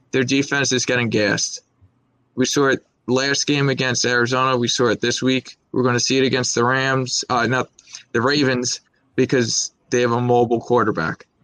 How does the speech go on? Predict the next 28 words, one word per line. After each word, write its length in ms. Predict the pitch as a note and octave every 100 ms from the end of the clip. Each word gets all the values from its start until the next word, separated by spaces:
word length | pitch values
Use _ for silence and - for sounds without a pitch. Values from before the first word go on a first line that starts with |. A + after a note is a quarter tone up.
| -
The 120 | B2+
last 360 | A#2+ B2 C3 -
three 220 | C#3 C3+
games, 400 | C3+ C3 C#3 C#3+
we 80 | B2+
played 220 | B2+ A#2+
a 40 | A2+
mobile 320 | A2+ A2+ A#2+
quarterback. 640 | - B2 A#2+ B2+ C#3 - _ _ -
We 100 | A2+
got 200 | A2 -
torched. 480 | A#2 A2 - - - - - _ _ _ _ -
We're 140 | C3
gonna 260 | B2+ B2 - -
up 180 | C3 B2+
against 320 | B2+ B2+ -
another 320 | A#2+ A#2+ C3
one, 320 | C3+ C#3+ C#3+ - _ _ _
Fonz 420 | B2 B2+ C3 B2 A#2+
in 100 | B2
your 160 | A#2+
Ravens, 680 | A#2+ B2+ B2+ C3+ C#3 - - _ _
which 420 | - A#2 F#2+ - _ _ _ -
I'm 120 | A#2+
looking 260 | C3 C3 B2
forward 240 | B2+ B2+
to 100 | B2
Lamar 460 | A#2+ B2 B2 B2+